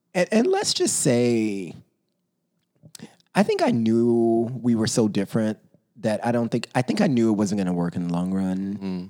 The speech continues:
Speaker 1: I mean, it's just like, I thought he was cute when we met and we kinda started hanging out. And then one day we were together, like, we were hanging out and somebody's like, "Is this your boyfriend?" And he was like, "Yeah." And I was like, "Okay, I guess we're together."
Speaker 2: <laughs>
Speaker 1: So I was like, "Fine." But, <laughs> and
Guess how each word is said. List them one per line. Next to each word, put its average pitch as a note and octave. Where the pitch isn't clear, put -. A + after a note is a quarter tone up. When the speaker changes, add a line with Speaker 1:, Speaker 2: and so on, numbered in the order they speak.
Speaker 1:
I B2+
mean, B2
it's B2
just A#2+
like, A2
I A2
thought A#2
he G#2+
was A2+
cute A2+
when A2
we A2
met F#2+
and G2
we G2
kinda G#2
started G2+
hanging G2
out. F#2
And F#2+
then F#2+
one F#2+
day F#2
we F2
were F2
together, E2
like, D#2+
we F2+
were F2
hanging F#2
out F2
and F2+
somebody's F#2+
like, G#2
"Is A2
this D3
your G#3
boyfriend?" D3
And A#2
he B2+
was G#2
like, G#2
"Yeah." D3
And G2
I F2+
was F#2
like, F2+
"Okay, A2
I F2
guess F#2
we're F2
together." F2+
Speaker 2:
<laughs> -
Speaker 1:
So C3
I A#2+
was C3+
like, B2+
"Fine." A2+
But, F3
<laughs> F#3+
and A3+